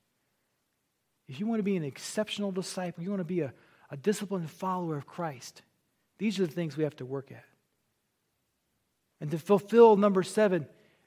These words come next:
your affections, your deepest loves have to be transcendent. Colossians three says,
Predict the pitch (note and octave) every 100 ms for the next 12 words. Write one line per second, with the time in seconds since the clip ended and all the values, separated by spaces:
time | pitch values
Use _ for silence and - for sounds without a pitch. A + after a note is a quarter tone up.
0 | _ E3 F#3 D3+ - G#3 G3+ - D3 B2
1 | A2+ - - _ _ _ _ _ _ _
2 | _ _ D3 D#3 C3+ E3+ G#3+ G3+ - E3+
3 | F#3 F3+ D3+ - E3 - C#3+ D#3 D3 B2
4 | - - E3 C#3 B2 - F3+ D#3+ A#2+ _
5 | _ _ _ _ _ _ _ _ _ _
6 | _ _ _ _ _ - E3+ E3+ E3+ E3
7 | C#3+ E3+ F3+ E3+ - D3+ C#3 -